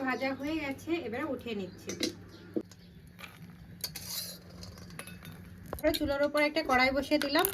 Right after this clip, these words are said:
এবার বেশ খানিকটা পরিমাণ তেল দিয়ে দেব। বন্ধুরা, তেলটা গরম হয়ে গেছে, এবার বড়িগুলো ভেজে নেব। এখানেও এক মুঠোর মতন আমি বড়ি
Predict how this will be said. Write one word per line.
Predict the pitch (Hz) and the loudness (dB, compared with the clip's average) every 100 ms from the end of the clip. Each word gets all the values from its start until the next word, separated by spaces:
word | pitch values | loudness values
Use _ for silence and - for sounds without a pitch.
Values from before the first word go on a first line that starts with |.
| - | 0
এবার | 269 311 | 0 2
বেশ | 262 311 - - | 2 0 -4 -2
খানিকটা | 254 254 311 311 | -2 2 2 4
পরিমাণ | 269 269 330 359 | 4 4 2 4
তেল | 247 220 | 4 4
দিয়ে | 190 | 0
দেব। | 175 156 180 170 - - - - - - - - - - - - - - - - - - - - - 262 | -2 -2 -4 -6 -12 -16 -14 -14 -14 -18 -20 -20 -20 -20 -20 -20 -20 -20 -20 -20 -20 -20 -20 -20 -4 4
বন্ধুরা, | 277 330 320 | 4 4 2
তেলটা | 294 262 294 | 2 4 6
গরম | 277 262 277 | 8 8 8
হয়ে | 277 311 | 6 6
গেছে, | 294 285 311 330 | 4 4 4 4
এবার | 247 277 | 6 6
বড়িগুলো | 262 247 254 254 294 | 6 6 8 8 8
ভেজে | 285 202 | 6 4
নেব। | 185 175 180 | 0 0 2
এখানেও | 262 262 311 330 302 254 | 2 2 2 2 4 4
এক | 247 | 6
মুঠোর | 254 269 294 | 6 8 6
মতন | 302 302 | 6 6
আমি | 302 | 6
বড়ি | 269 240 | 10 12